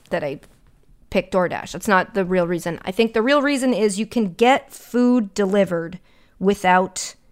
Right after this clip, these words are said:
a deli-, a food delivery app. You can still call and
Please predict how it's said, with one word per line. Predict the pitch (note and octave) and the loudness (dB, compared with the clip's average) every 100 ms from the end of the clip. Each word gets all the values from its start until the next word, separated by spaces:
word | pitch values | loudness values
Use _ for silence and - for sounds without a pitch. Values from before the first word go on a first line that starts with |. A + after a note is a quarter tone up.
| _ _ _ _ - | _ _ _ _ -10
a | |
deli-, | F#3 F#3 G#3+ F#3+ | -6 -2 -2 -4
a | |
food | F3+ F3+ | -6 -6
delivery | E3+ D#3+ D3+ D3 A#2+ | -4 -6 -6 -8 -10
app. | F2+ - - | -10 -14 -14
You | F#3+ G3+ | -10 -10
can | - D4+ D4+ D4 | -4 -2 0 -2
still | - C4 B3 B3 | -2 2 4 4
call | B3 A3+ F#3 F#3 F#3 F#3+ _ _ _ _ _ _ _ _ _ _ _ | 2 4 4 4 -2 -10 _ _ _ _ _ _ _ _ _ _ _
and | - F3+ | -6 -4